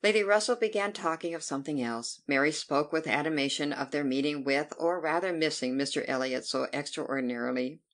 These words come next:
"He is a man," said Lady Russell, "whom I have no wish to see. His declining to be on cordial terms with the head of his family has left a very strong impression in his disfavour with me."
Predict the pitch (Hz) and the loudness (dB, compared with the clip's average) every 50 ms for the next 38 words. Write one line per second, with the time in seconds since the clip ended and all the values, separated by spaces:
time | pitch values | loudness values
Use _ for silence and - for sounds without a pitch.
0 | _ _ _ - 214 214 - 196 208 208 220 247 226 196 170 147 135 135 135 147 | _ _ _ -6 -6 -2 0 0 0 2 0 -2 0 0 2 2 2 2 2 0
1 | 143 - 151 - 143 143 139 147 139 135 131 139 139 - 180 190 190 - - - | 0 -2 -2 0 2 2 2 2 2 2 0 0 0 -2 -6 -6 -6 -8 -2 0
2 | 170 165 156 - - 160 160 160 143 131 135 139 151 175 175 156 156 165 165 - | 2 2 2 0 -2 -4 -2 -2 -2 0 2 2 2 2 4 4 2 2 0 -2
3 | - 185 170 - - 147 131 120 120 120 - _ _ _ _ _ _ _ 180 175 | -6 -8 -8 -4 -2 0 0 0 -2 -4 -8 _ _ _ _ _ _ _ 4 4
4 | 175 - 196 180 - - 180 175 180 185 190 190 190 196 170 160 175 180 175 165 | 6 4 2 0 2 2 4 4 4 4 0 0 0 0 2 2 4 4 4 2
5 | 156 147 - - 170 180 180 - 147 135 - - 160 156 180 180 - 156 143 - | 2 0 0 2 2 2 2 0 -2 -2 -2 -2 -2 -2 -2 -2 -4 -6 -2 -2
6 | 131 147 160 165 175 180 - - - 139 139 - - - 151 147 147 151 160 175 | -2 -2 0 0 -2 -2 -4 -2 -4 -4 -4 -4 -2 0 2 2 2 2 0 -2
7 | 190 214 _ _ _ _ _ _ _ _ - 185 185 175 185 180 190 208 226 - | -2 -4 _ _ _ _ _ _ _ _ 4 4 4 4 4 4 4 4 4 4
8 | 208 180 151 175 175 180 185 180 - - - 165 156 156 165 - - 160 165 165 | 0 2 4 4 2 2 2 -2 -4 -2 0 0 0 0 -2 -4 -4 -4 -4 -4
9 | - - 151 143 139 - - 139 139 139 135 - - 160 170 160 156 147 147 - | -2 -2 -2 -2 -2 -2 -2 0 0 -2 -2 0 0 0 0 2 0 0 -2 0
10 | - 151 143 - - - - - 131 131 131 120 120 127 120 120 120 - - 127 | -2 -2 -2 -2 -8 -12 -6 -2 -2 -2 0 0 -2 -2 -2 -4 -6 -4 -2 -2
11 | 127 123 131 139 | -2 -2 -4 -8